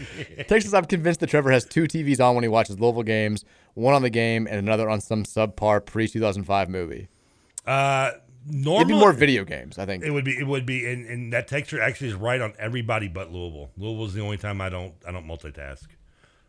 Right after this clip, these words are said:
Speaker 2: Uh, Louisville gets, puts on the big screen and it's Louisville only. M-, any other, well, and Eagles games. Any other game, yes, I will put on the laptop or I'll put on the phone or I'll, and I'll play something with,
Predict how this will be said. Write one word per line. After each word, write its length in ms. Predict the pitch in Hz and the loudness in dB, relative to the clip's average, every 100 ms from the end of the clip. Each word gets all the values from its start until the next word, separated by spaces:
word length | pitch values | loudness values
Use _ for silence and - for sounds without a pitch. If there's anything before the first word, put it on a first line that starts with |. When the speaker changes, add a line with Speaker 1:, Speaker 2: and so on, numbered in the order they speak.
| - | -10
Speaker 2:
Uh, 120 | 80 | -8
Louisville 320 | 85 104 101 | -6 -6 -6
gets, 320 | 85 107 - _ | -8 -10 -10 _
puts 160 | 113 104 | -10 -8
on 120 | 110 | -8
the 60 | 92 | -6
big 160 | 113 | -8
screen 360 | - - 123 113 | -8 -8 -6 -6
and 100 | 95 | -8
it's 180 | 87 101 | -12 -12
Louisville 300 | 95 90 85 | -10 -8 -10
only. 300 | 73 69 69 _ _ _ _ _ _ _ _ _ _ _ _ 101 | -12 -16 -18 _ _ _ _ _ _ _ _ _ _ _ _ -8
M-, 140 | 123 - | -8 -4
any 220 | 156 180 | -2 2
other, 200 | 185 175 | 0 -2
well, 220 | 151 127 | -4 -4
and 220 | 120 117 98 | -4 -10 -10
Eagles 320 | 92 82 85 | -14 -14 -14
games. 340 | 78 76 80 | -16 -14 -12
Any 160 | 135 151 | -6 -2
other 180 | 151 147 | -2 -2
game, 300 | 151 143 123 | -2 -2 -4
yes, 320 | 85 - - | -6 -10 -8
I 200 | 92 101 | -6 -6
will 280 | 92 95 95 | -8 -10 -8
put 160 | 98 | -8
on 160 | 95 92 | -8 -8
the 60 | |
laptop 600 | 87 92 - 101 95 90 | -6 -6 -8 -8 -8 -8
or 160 | 87 85 | -10 -10
I'll 120 | 80 | -10
put 160 | 73 92 | -8 -10
on 140 | 92 | -8
the 60 | 87 | -10
phone 540 | 98 90 90 90 87 | -8 -8 -8 -8 -10
or 160 | 80 76 _ _ _ _ _ _ - | -10 -14 _ _ _ _ _ _ -10
I'll, 260 | 80 78 - | -8 -8 -10
and 160 | 92 85 | -10 -8
I'll 120 | 78 | -10
play 200 | - 92 | -10 -10
something 400 | 85 87 80 82 | -10 -12 -10 -10
with, 140 | 82 | -12